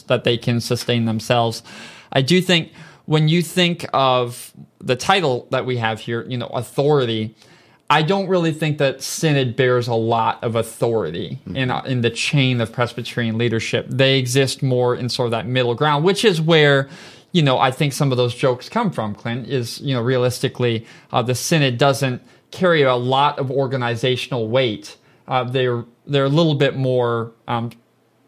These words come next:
Speaker 1: resourcing of these differing levels. And, um, so if you, if you are looking for the organizational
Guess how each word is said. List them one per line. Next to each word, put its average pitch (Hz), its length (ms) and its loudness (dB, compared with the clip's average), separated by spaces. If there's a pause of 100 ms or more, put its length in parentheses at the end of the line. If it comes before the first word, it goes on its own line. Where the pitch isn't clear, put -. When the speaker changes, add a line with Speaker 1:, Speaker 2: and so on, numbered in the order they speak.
(120)
Speaker 1:
resourcing 135 1160 0 (220)
of 123 380 0
these 123 260 -2
differing 120 460 -2
levels. 110 540 -2 (400)
And, 117 480 0
um, 117 280 -2
so 120 440 2
if - 180 -2
you, 139 260 2
if 143 200 -2
you 147 120 4
are 135 100 4
looking 180 460 2
for 147 320 2
the 135 140 0
organizational 127 1080 -2